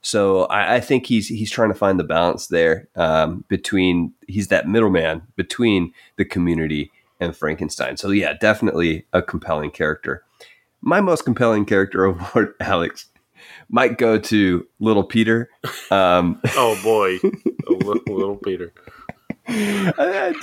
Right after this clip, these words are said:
Speaker 1: Peter is, <laughs> Peter is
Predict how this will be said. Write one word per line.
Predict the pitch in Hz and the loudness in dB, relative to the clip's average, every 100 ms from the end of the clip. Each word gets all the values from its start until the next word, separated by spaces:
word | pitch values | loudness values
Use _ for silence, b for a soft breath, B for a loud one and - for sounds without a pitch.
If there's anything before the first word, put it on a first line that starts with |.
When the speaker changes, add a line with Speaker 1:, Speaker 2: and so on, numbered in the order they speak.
| - | -2
Speaker 1:
Peter | 247 311 185 156 - | 0 2 2 0 0
is, | 120 120 120 127 - - - | 2 4 2 0 -4 -10 -4
<laughs> | 151 143 226 - - 208 208 160 - | -2 0 0 0 0 2 2 0 -2
Peter | 165 170 151 - | 0 2 0 2
is | 113 110 107 104 104 101 - - | 2 4 4 4 2 -2 -8 -14